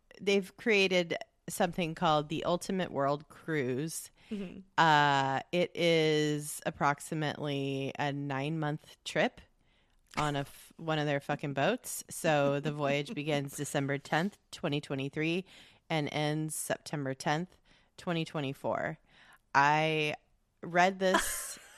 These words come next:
Speaker 2: <laughs>
Speaker 1: and I had a visceral re-, reaction to that. And somebody tweeted <laughs> this, like, it was like, "This cruise has, like, everything, like, you're on, like, it's basically an ultimate,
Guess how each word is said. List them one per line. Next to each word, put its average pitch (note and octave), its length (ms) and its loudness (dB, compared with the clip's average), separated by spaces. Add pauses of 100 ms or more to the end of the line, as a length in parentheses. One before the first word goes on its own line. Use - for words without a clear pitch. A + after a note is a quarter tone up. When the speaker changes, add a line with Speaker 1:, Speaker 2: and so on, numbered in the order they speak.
(400)
Speaker 2:
<laughs> - 800 -20
Speaker 1:
and E3 200 4
I D#3+ 60 6
had D#3+ 300 6
a D3+ 120 2
visceral G3 760 0 (280)
re-, E3 180 -4
reaction E3+ 720 2
to D3+ 640 -2 (260)
that. E3 420 2
And F3+ 160 2
somebody F3 420 2
tweeted D#3 460 0 (560)
<laughs> - 360 0
this, F#3+ 280 0
like, D#3+ 320 0
it D3+ 160 -2
was D#3+ 120 -4
like, D3+ 240 -2
"This E3 160 -8
cruise E3+ 280 -4
has, D3 400 -4
like, C#3 200 -4 (280)
everything, E3 800 -2
like, D3+ 220 -6
you're D#3 160 0
on, D#3+ 300 -2 (460)
like, E3 260 0 (100)
it's - 340 -4 (220)
basically F#3 560 2
an D#3 160 2
ultimate, C3+ 560 -4